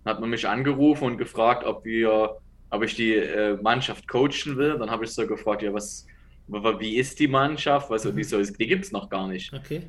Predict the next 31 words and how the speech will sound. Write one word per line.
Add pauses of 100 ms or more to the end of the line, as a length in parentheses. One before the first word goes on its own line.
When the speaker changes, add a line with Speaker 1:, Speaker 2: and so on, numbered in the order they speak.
Speaker 1:
Die
musst
du
erst
zusammenstellen,
die
musst
du
Speaker 2:
Ja.
Speaker 1:
suchen
und
du
musst
dir
auch
Trainer
suchen.
Und, (400)
ähm, (260)
wir
spielen
aber
zweitausendachtzehn
dann
schon
gegen, (480)
ähm,
Ungarn
und
gegen
Slowakei.